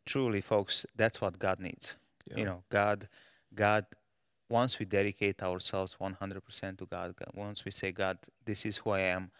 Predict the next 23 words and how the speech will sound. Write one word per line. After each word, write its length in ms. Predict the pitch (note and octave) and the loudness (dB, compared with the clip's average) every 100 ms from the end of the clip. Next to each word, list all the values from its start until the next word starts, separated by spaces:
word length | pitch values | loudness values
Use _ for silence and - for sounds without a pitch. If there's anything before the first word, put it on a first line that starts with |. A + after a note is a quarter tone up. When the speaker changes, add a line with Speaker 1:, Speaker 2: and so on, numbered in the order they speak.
| _ | _
Speaker 1:
which 160 | G#2+ - | -10 -6
is 140 | F#2+ | -4
really 180 | G2+ G2+ | -2 -2
nothing, 460 | F2 F2+ F2 - A#2+ _ _ _ _ _ - | -4 -8 -8 -10 -12 _ _ _ _ _ -12
uh, 180 | G2+ F#2 | -8 -2
that's 240 | A2 G#2+ - | 2 2 2
all 100 | G2+ | -2
God 220 | F#2+ F2+ | -2 -2
needs. 360 | F2 - - - _ | -6 -8 -8 -8 _
He 160 | - G2+ | -6 -4
needs, 420 | F#2 F#2+ - - - - | -2 -4 -6 -10 -18 -10
uh, 380 | G#2 F2+ F2 F2 - - - | -8 -6 -8 -10 -14 -20 -12
hi-, 80 | - - | -10 -2
our 180 | G2+ F#2+ | -2 -2
heart 320 | - F#2+ F#2+ | 0 -2 -2
to 80 | - | -10
be 140 | F#2+ | -10
dedicated 520 | F2 F2 F#2+ F2 F2+ | -6 -6 -6 -6 -8
a 40 | - | -8
hundred 280 | - F2+ - | -10 -10 -10
percent 300 | - G2 G2 | -8 -8 -6
to 80 | F#2+ | -8
him. 140 | F2+ | -8